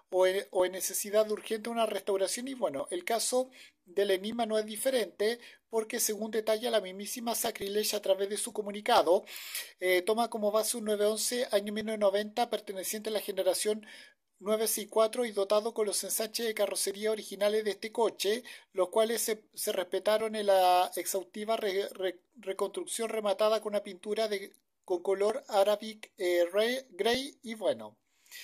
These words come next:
la nueva planta motriz totalmente eléctrica, eh, vinculada igualmente al eje pos-, al eje trasero, o sea, el posterior,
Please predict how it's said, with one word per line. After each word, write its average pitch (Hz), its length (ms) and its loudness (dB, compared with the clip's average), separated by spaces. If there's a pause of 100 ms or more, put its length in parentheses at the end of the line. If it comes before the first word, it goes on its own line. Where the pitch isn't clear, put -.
(380)
la 190 180 6
nueva 233 320 2
planta 240 280 -2
motriz 214 520 -4
totalmente 214 540 -2
eléctrica, 208 840 0
eh, 180 200 2
vinculada 208 580 0
igualmente 220 760 -2
al 190 140 2
eje 226 200 -6
pos-, 208 200 -6 (200)
al 180 160 -2
eje 214 220 -4
trasero, 214 460 -2
o - 20 -2
sea, - 160 -2
el 202 60 -8
posterior, 214 600 2